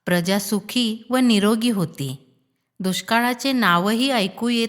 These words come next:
नसे. नगरातील सर्व प्रजा विष्णुभक्तीत मग्न होती. सर्वांमध्ये राजा तर विशेष विष्णुभक्त होता.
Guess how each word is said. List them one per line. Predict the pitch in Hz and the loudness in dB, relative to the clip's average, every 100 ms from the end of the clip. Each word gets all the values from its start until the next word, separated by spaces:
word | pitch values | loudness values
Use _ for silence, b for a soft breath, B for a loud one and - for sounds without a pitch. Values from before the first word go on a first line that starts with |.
| 226 | -4
नसे. | 180 143 139 123 - _ _ _ _ _ _ _ | -6 -4 -8 -10 -14 _ _ _ _ _ _ _
नगरातील | 190 165 170 190 190 226 | -4 -2 -2 -4 -4 -6
सर्व | 226 220 175 175 | -4 -4 0 0
प्रजा | 190 180 175 202 196 190 - | -2 -2 0 0 -2 -4 -6
विष्णुभक्तीत | 208 214 - 294 277 254 247 - 262 - - | -4 -4 -4 -4 -4 -4 -6 -6 -6 -8 -4
मग्न | 202 175 180 | -2 0 2
होती. | 214 202 170 - 123 - _ _ _ _ _ | 2 0 -4 -6 -10 -12 _ _ _ _ _
सर्वांमध्ये | - 226 196 180 208 226 240 226 254 254 220 B B | -6 -2 -2 0 0 2 0 0 0 0 -2 B B
राजा | 196 185 180 214 233 | 0 2 2 0 0
तर | 269 | -2
विशेष | 233 202 - 233 214 - 196 | 0 -2 -2 -2 -4 -6 -6
विष्णुभक्त | 190 - 208 220 233 - | -4 -2 0 2 0 -2
होता. | 196 180 180 123 | -2 -2 -2 -4